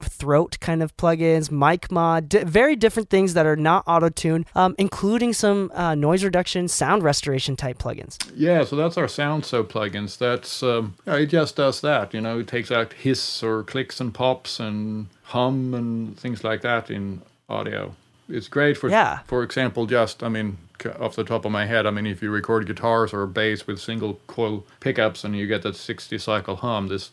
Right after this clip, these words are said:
Speaker 2: will, c-, will take it right out.
Speaker 1: Wow. That is amazing. Um, so I know Antares, I'm, I have a bunch of Antares products, a couple Antares products, different versions of Auto-Tune mostly, and I love them and use them in almost every mix. Um, we, Henrik was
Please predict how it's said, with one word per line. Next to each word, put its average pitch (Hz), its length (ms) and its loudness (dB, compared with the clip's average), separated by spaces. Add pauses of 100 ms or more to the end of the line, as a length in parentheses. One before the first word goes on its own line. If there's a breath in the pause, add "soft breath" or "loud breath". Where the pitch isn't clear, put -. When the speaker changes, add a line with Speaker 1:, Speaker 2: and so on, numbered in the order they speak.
Speaker 2:
will, 95 120 -14
c-, - 140 -14
will 101 140 -6
take 98 260 -4
it 95 120 -6
right 95 260 -2
out. 90 300 -6 (120)
Speaker 1:
Wow. 151 460 4 (220)
That 190 140 4
is 170 80 -2
amazing. 143 640 0 (160)
Um, 185 440 6
so 196 280 6 (120)
I 185 140 6
know 226 460 8
Antares, 185 520 4
I'm, 220 240 8 (140)
I 196 160 6
have 190 400 4
a 160 80 4
bunch 170 240 2
of 156 80 -2
Antares 147 400 2
products, 147 360 -2
a 151 40 -2
couple 160 240 2
Antares 139 360 2
products, 135 280 0
different 147 340 0
versions 139 400 0
of 139 300 2
Auto-Tune 143 580 0
mostly, 165 540 0
and 170 220 4
I 185 180 6
love 190 320 6
them 185 180 6
and 160 200 4
use 160 160 4
them 156 180 6
in 143 100 2
almost 143 480 0
every 131 280 0
mix. - 440 -6 (120)
Um, 123 520 -4 (240)
we, 185 320 2
Henrik 208 440 4
was 180 140 4